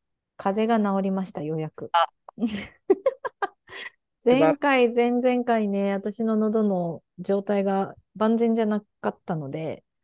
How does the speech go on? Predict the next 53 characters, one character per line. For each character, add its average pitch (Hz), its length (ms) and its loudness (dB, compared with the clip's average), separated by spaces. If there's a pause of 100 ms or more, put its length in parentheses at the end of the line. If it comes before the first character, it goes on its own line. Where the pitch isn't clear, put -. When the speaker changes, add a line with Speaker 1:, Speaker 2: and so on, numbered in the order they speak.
(180)
Speaker 2:
う 175 120 -4
ん。 165 60 -2
Speaker 1:
え 160 100 -2
ー、 - 20 -2
す 208 140 -4
ご 214 100 2
い - 20 2
短 202 440 0
い 180 200 0
回 185 280 -2
に 165 180 -4
さ 180 140 -6
せ 185 120 -8
て 180 80 -6
も 175 120 -4
ら 170 60 -6
っ 175 40 -10
た 175 140 -6
ん 165 60 -6
で 165 100 -6
す - 80 -18
け 151 160 -10
ど、 160 160 -2
よ 247 200 4
う 277 60 4
や 269 120 0
く 262 220 0
咳 - 260 -6
込 254 120 2
ま 262 160 -2
な 233 140 0
い 165 100 -4
で 160 220 -4
話 185 320 -2
せ 208 100 -2
る 147 460 -2
よ 175 220 -6
う 160 40 -8
に 135 260 -8 (880)
な 170 140 -2
り 185 120 2
ま 180 140 0
し - 120 -16
た - 200 -10 (200)
の 147 100 -8
で、 147 400 -6
Speaker 2:
あ、 - 0 - (320)
す、 - 220 -14
Speaker 1:
は 156 100 -4
い。 156 40 0
Speaker 2:
う 151 140 -4 (540)
ー 180 920 0
ん。 160 100 -12